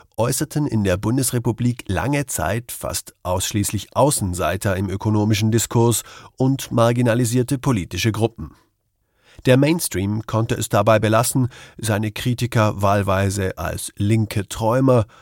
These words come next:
oder gleich direkt als Kommunisten abzutun,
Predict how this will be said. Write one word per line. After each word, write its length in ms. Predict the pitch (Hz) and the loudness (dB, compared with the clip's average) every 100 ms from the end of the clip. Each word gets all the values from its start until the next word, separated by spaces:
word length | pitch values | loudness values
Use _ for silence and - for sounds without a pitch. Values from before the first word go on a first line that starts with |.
| _ _ _ | _ _ _
oder 240 | - 165 147 | -2 0 2
gleich 180 | 113 | 2
direkt 420 | 117 101 95 - - | 2 2 0 -6 -6
als 240 | 82 - | -6 -4
Kommunisten 680 | - 95 101 92 - - 107 | -2 0 0 0 -4 -6 -4
abzutun, 680 | 110 - 113 - 117 117 | -4 -2 -2 2 2 2